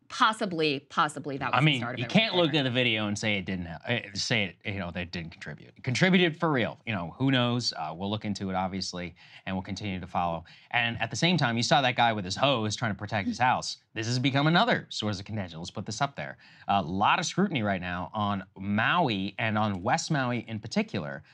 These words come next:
Speaker 2: over their emergency management department and the Department of Natural Resources, who refused to release water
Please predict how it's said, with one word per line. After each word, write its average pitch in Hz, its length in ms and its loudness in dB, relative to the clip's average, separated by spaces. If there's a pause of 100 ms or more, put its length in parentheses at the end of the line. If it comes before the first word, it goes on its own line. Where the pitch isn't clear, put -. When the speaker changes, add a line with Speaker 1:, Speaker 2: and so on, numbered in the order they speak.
(180)
Speaker 2:
over 117 180 0
their 120 140 2
emergency 139 580 2
management 117 680 0
department 87 500 -6
and 101 100 -4
the 98 60 -2
Department 120 400 -2
of 101 60 -4
Natural 104 360 -4
Resources, 87 680 -4 (240)
who 139 160 0
refused 156 720 2
to 147 140 2
release 117 440 0 (140)
water 92 640 2